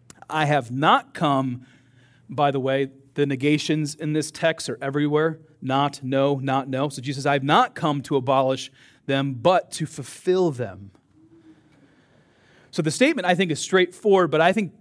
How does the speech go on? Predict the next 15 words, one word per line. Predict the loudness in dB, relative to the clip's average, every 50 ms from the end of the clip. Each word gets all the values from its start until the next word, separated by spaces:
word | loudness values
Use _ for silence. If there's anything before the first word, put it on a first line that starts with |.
| _ -6
requires | -6 -6 -6 -2 2 4 6 6 6 4 4 4 2 2 0 -4
several | -2 2 2 2 4 4 2 2
observations. | 4 4 2 2 0 -2 0 0 0 0 -2 -6 -4
And | 0 0
I | 0
actually | 0 2 2 0 0
have | 0 -2
four | 0 2 4 4 4 4 6
observations | 4 4 4 2 -2 -2 0 2 2 2 2 0 -2 -4 -4 -4 -6 -8 -10 -12 -14 -18 _ _ _ _ _ _ _ _ _ _ _ _ _ _ _
for | -10 -8
verse | -4 0 2 2 2 2 0
seventeen. | 0 0 0 0 -2 -4 -4 -4 -4 -2
My | -2 -4
first | -2 2 4 4 4 4 0 -4 -2
observation | 0 0 2 0 0 -2 -2 0 0 0 -2 -4 -6 -6 -8